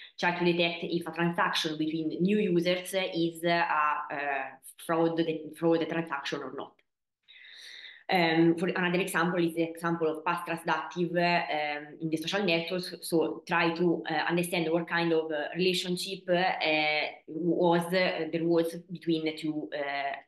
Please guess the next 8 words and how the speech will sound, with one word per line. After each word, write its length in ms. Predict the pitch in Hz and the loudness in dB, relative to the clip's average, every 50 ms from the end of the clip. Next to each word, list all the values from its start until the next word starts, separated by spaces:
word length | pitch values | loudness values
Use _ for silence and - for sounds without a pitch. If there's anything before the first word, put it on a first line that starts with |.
| _ | _
seen 340 | - - - 196 175 165 160 | -12 -6 0 2 4 4 4
users. 600 | 160 156 156 151 151 143 143 143 143 - - - - _ _ _ _ _ _ _ _ _ _ _ _ _ _ _ _ _ _ _ _ _ _ _ _ _ _ _ _ _ _ - | 2 0 -2 -2 -2 -2 -4 -4 -4 -6 -10 -12 -14 _ _ _ _ _ _ _ _ _ _ _ _ _ _ _ _ _ _ _ _ _ _ _ _ _ _ _ _ _ _ 4
The 260 | 190 196 196 190 - - | 6 6 6 6 6 4
last 220 | 185 214 226 - | 2 2 2 0
possibility 560 | - 220 - 196 185 196 190 180 160 170 165 160 | -2 -2 -2 0 0 0 0 0 2 0 0 -2
is 60 | - | -2
the 400 | 156 151 151 147 147 - - 147 | -2 0 0 0 -2 -4 -6 -4
graph, 320 | 156 160 147 143 - - | -2 -2 -2 -2 -4 -6